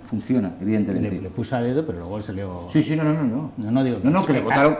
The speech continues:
Speaker 2: aquí ponen la botella de, a dedo y nadie la ha votado todavía.
Speaker 1: No, colega.
Speaker 2: Ah, no, tío, allí, allí, allí, a-,
Speaker 1: Aquí
Speaker 2: a
Speaker 1: Rajoy
Speaker 2: Nicolás.
Speaker 1: pone a presidentes a dedo y Zapatero también y ganan o pierden. O sea,
Speaker 2: No, si ganas, ganas.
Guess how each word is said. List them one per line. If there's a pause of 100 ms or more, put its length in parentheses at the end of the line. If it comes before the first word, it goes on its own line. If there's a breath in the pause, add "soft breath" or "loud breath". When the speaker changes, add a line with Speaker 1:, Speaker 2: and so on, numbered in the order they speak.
(140)
Speaker 2:
aquí
ponen
la
botella
de,
a
dedo
y
nadie
la
ha
votado
todavía. (260)
Speaker 1:
No,
colega.
Speaker 2:
Ah,
no,
tío,
allí,
allí,
allí,
a-,
Speaker 1:
Aquí
Speaker 2:
a
Speaker 1:
Rajoy
Speaker 2:
Nicolás.
Speaker 1:
pone
a
presidentes
a
dedo
y
Zapatero
también
y
ganan
o
pierden. (320)
O
sea,
Speaker 2:
No,
si
ganas,
ganas.